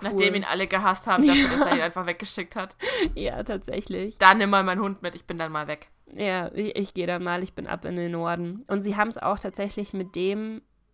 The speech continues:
Speaker 2: also so ein bisschen mit dem Shot geendet, mit dem die Staffel ange-, äh, die Staffel, die, die Serie angefangen hat. Ist dir das aufgefallen? Die haben, die letzte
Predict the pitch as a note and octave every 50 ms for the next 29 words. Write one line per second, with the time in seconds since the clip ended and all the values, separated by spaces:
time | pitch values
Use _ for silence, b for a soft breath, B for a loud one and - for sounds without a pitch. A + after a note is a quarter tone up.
0 | _ _ - F#3+ F#3+ F#3 F3+ F3+ F3+ F3 F3+ F#3+ B3 C#4 - - D4 C#4 B3+ A3+
1 | G3+ G3+ - G#3 A3 A3+ G#3+ - A#3 G#3 G#3 - _ - G2+ C#3+ G3+ G#3+ G#3 G3+
2 | - F#3+ G3 F#3 - G3 G3 F#3+ F#3+ F3+ F#3+ F#3 F#3 F#3 F#3 - - F#3 - -
3 | F#3+ - - F#3+ G#3+ G#3 F#3+ F#3+ G3 - - E3+ D#3 - - F#3 - E3 - -
4 | - E3 - - - - F3+ F3 E3+ F3 E3+ E3 - D2 - - _ _ _ _
5 | _ _ - F#3 F#3 F3+ F#3+ G3+ A3+ A#3 G3 - - E3 E3 E3+ - E3 E3 F3
6 | F3 E3 D#3 - - F3+ - - F3+ F3 - - F#3+ - - A#3+ - - C4 B3+
7 | C4+ D#4 - _ b b b - G#3 G3+ - - F3+ F#3 G3 G#3+ A#3 B3+ D4 D#4
8 | - _ _ _ - G#3 G3 G3 G3 G#3+ B3 - - - - D#4+ D#4 D#4+ D#4+ -